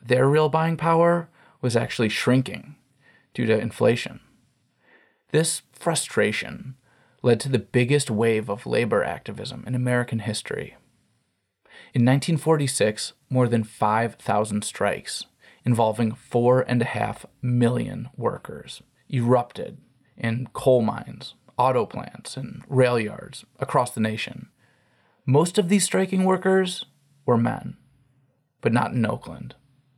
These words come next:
at least at first. Here's Joe Chaudé, the editor of the East Bay Labor Journal, from an archival interview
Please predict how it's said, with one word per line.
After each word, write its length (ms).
at 80
least 220
at 100
first. 480
Here's 300
Joe 300
Chaudé, 560
the 260
editor 360
of 100
the 180
East 140
Bay 140
Labor 320
Journal, 420
from 320
an 220
archival 540
interview 500